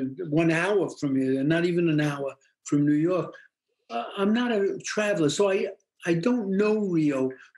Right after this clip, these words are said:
But if I had an idea that sounded like it would be good for Rio, I would love it.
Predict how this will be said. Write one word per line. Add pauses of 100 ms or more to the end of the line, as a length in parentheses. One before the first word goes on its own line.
But
if
I
had
an
idea (420)
that
sounded (380)
like
it
would
be
good
for
Rio, (720)
I
would
love
it.